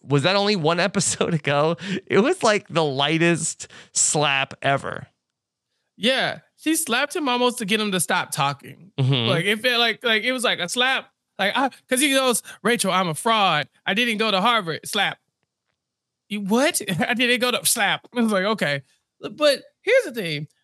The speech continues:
Speaker 2: Rachel took that and just, I don't know if it just put all the pieces together in her mind and everything made sense, but you would think she'd have some follow-up questions.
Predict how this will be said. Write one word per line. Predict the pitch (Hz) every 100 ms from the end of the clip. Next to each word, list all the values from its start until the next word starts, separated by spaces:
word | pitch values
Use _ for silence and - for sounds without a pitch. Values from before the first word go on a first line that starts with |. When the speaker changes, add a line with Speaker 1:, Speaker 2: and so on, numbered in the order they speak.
| _
Speaker 2:
Rachel | 226 359 427 415
took | 269 277 320
that | 311 359 - _ _ _ _ _ _ _ _ _ -
and | 277
just, | 311 302 294 277 - 247
I |
don't | 302 320
know | 294
if | 240
it | 277
just | 254 190
put | - 269
all | 214 240
the | 202
pieces | 220 233 -
together | 202 208 220
in | 220
her | 208
mind | 170 185 202 180
and | 160
everything | 202 202 185
made | 185 180 160
sense, | 220 226 - _ -
but | 254
you | 269
would | 480 480
think | 359
she'd | 453 440
have | 277
some | 233 180
follow-up | 208 208 135
questions. | 139 123 - -